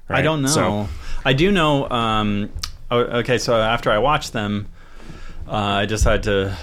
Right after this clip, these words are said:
Speaker 1: look it up and, you know, find out who the different actors were and that, that kind of thing, because I was really curious on whether the little boomerang kid, the feral kid, ended up doing anything as an adult.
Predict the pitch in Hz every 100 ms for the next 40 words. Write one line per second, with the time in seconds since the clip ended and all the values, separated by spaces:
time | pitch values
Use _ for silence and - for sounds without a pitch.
0 | - 120 110 107 104 107 - - - -
1 | 101 90 95 110 95 95 123 107 104 107
2 | 107 101 98 101 98 117 123 127 113 120
3 | 117 110 101 98 - 107 101 101 95 -
4 | - 98 104 98 104 101 117 107 98 110
5 | 98 - 104 98 95 - 101 101 101 101
6 | 98 92 110 107 107 107 - 113 110 104
7 | 107 - 113 98 95 107 98 - - -
8 | - - - - 107 101 95 - 107 104
9 | 110 113 117 123 123 107 101 95 104 107
10 | 107